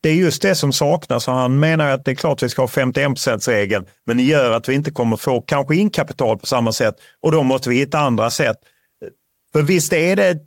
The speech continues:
en vikt att få in mer pengar till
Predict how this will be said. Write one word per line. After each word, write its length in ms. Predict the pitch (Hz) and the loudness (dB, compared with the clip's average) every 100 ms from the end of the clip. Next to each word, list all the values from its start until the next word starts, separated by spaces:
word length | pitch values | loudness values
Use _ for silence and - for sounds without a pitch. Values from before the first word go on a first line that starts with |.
| _ - - | _ -8 0
en 220 | 147 143 | 0 2
vikt 400 | 147 170 147 - | 2 0 -2 -2
att 260 | 123 117 - | 0 0 -4
få 180 | - 151 | -2 2
in 260 | 139 120 | 2 2
mer 180 | 147 127 | 0 0
pengar 580 | - 170 175 151 123 101 - | -2 0 2 2 0 -2 -6
till 320 | - 156 123 | -2 0 0